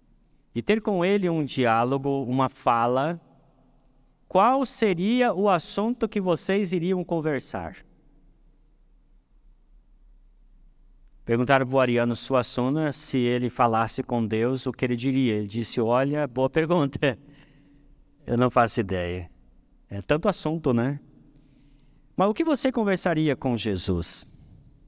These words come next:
Conversa iria começar? Quem ia puxar o assunto, você ou Jesus?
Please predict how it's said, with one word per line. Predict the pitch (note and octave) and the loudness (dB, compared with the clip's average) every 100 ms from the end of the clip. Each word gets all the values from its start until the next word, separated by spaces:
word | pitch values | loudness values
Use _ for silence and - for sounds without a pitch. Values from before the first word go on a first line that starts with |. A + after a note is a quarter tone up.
| _ _ - - - _ _ _ _ _ _ G3 | _ _ -20 -20 -20 _ _ _ _ _ _ _
Conversa | D#3+ F3+ G#3 - | -2 2 2 0
iria | F3+ F#3 G3 | 0 2 0
começar? | F3+ A#3 A#3 F#3 - D#3+ G2+ - - - - - - _ _ _ _ _ _ _ _ - _ _ _ _ _ _ _ _ _ _ _ _ _ _ _ _ _ - _ - | 0 0 0 0 0 -2 -2 -8 -18 -20 -20 -20 -20 _ _ _ _ _ _ _ _ -20 _ _ _ _ _ _ _ _ _ _ _ _ _ _ _ _ _ -20 _ 0
Quem | B3+ C#4 | 2 4
ia | A#3 | 2
puxar | G3 G3+ | 0 2
o | |
assunto, | F#3 - C#3+ B2 | 2 0 -4 -2
você | D#3 E3 - D4 | -2 -2 0 0
ou | C#4+ | 2
Jesus? | A3+ C#3+ D3+ A2 - - - | 0 0 0 -2 -4 -8 -12